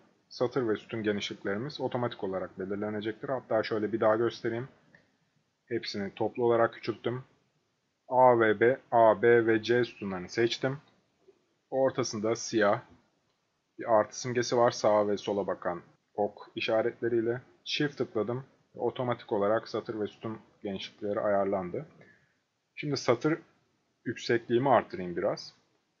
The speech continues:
İki ve on beşe kadar olan satırları seçtim. Tekrar gösteriyorum. Sol tuşa basılı tutuyorum. İki ve on beşe kadar olan satırlarımı seçiyorum. Ve yine bu siyah artı simgesi çıkana kadar bekliyorum. Yüksekliğini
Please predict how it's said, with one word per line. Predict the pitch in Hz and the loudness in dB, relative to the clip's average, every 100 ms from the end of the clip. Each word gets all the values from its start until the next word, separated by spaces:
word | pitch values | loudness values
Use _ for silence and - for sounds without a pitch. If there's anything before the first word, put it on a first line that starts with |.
| _ _ | _ _
İki | 120 - 170 147 | -12 -2 0 4
ve | 139 147 - | 4 2 -2
on | 131 131 | 0 2
beşe | 123 113 | 0 -2
kadar | - 104 | -2 -2
olan | 98 92 92 | -2 0 -2
satırları | 92 - - 107 98 92 90 | -4 -8 -8 -6 -6 -6 -8
seçtim. | - 117 127 - 123 | -6 -2 -2 -2 -6
Tekrar | 123 110 110 95 | -6 -6 -2 -2
gösteriyorum. | 92 92 - 90 87 - - _ _ _ - | -2 -8 -8 -10 -12 -20 -20 _ _ _ -12
Sol | - 104 | -4 -4
tuşa | - 98 | -2 -4
basılı | 101 - 117 | -4 -4 -4
tutuyorum. | - 123 117 135 - _ _ | -4 -2 -2 -4 -14 _ _
İki | 120 120 | -8 -4
ve | 101 | -4
on | 92 104 | -4 -4
beşe | 104 - 98 | -4 -6 -8
kadar | 92 92 | -6 -6
olan | 87 87 | -4 -6
satırlarımı | - 98 104 95 90 85 | -8 -10 -8 -6 -8 -8
seçiyorum. | 110 - 131 123 143 _ _ _ _ _ _ _ - | -8 -2 0 0 -4 _ _ _ _ _ _ _ -4
Ve | 143 143 - | -2 -2 -4
yine | 147 139 127 - _ _ _ _ | -2 0 -2 -4 _ _ _ _
bu | 127 127 123 | -4 -2 -2
siyah | - - 117 107 113 - | -8 -4 0 0 0 2
artı | 110 104 - | 2 2 -2
simgesi | - 107 98 - | -10 -6 -6 -6
çıkana | - 110 95 | -6 -6 -4
kadar | 104 87 87 | -2 -2 -2
bekliyorum. | 104 104 - 123 131 131 _ _ _ _ _ _ _ _ _ _ | -4 -4 -2 -2 -2 -8 _ _ _ _ _ _ _ _ _ _
Yüksekliğini | - 139 - 123 107 107 101 113 | -12 -12 -4 -2 -2 -4 -2 -2